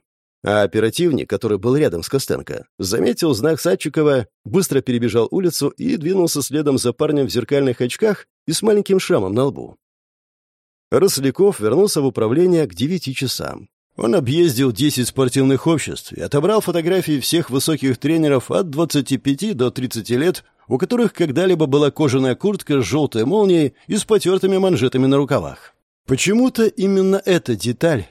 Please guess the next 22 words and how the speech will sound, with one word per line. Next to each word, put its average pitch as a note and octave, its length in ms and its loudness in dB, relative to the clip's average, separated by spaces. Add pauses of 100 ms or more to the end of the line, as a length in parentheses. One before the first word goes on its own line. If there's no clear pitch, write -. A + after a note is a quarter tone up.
(120)
обтрёпанные A2+ 600 0
манжеты, A2 680 -2
о G2+ 100 -4
которой A#2 320 0
ему A2+ 160 2
рассказал A2+ 500 0
рыжий A#2 240 0
геолог A2+ 320 0
Гепатов A2 420 -2
уже A2+ 240 -2
в - 60 -16
передней, C#3 560 -2
провожая, G2+ 560 -4 (360)
врезалась A#2 640 2
Рослякову B2+ 500 0
в G2 80 -6
голову D3+ 420 2 (100)
и D3 120 -2
никак F#3+ 400 0
не F#3 80 2
давала C#3+ 340 0
покоя. - 480 -8